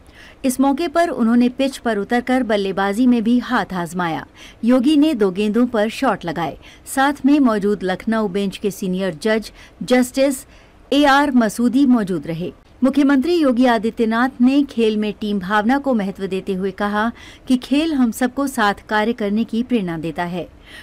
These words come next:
टीम वर्क से सफलता की संभावना अधिक हो जाती है और टीम वर्क न होने से असफल होने की गुंजाइश भी उतनी ही ज्यादा हो जाती है।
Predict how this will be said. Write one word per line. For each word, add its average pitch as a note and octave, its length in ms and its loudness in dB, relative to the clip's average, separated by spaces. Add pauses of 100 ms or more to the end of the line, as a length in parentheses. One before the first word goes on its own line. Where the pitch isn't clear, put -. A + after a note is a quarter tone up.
(180)
टीम D#4 220 2
वर्क D4 200 0
से D4+ 220 -4
सफलता A3 480 -2
की B3 140 -4
संभावना G3 720 -4
अधिक G#3+ 260 -2
हो F#3 120 -14
जाती F3 320 -8
है - 180 -6 (320)
और G3+ 140 2
टीम C4+ 320 4
वर्क C#4+ 280 0
न G3+ 120 0
होने A3 400 0
से A#3 280 0 (340)
असफल C#4 460 0
होने G#3+ 260 -2
की A3 140 -6
गुंजाइश F#3+ 600 -4
भी A3+ 300 0 (100)
उतनी A3+ 280 -2
ही A3+ 220 4
ज्यादा F#3+ 460 -2 (300)
हो D4+ 120 2
जाती E3 340 -6
है। E3 200 -8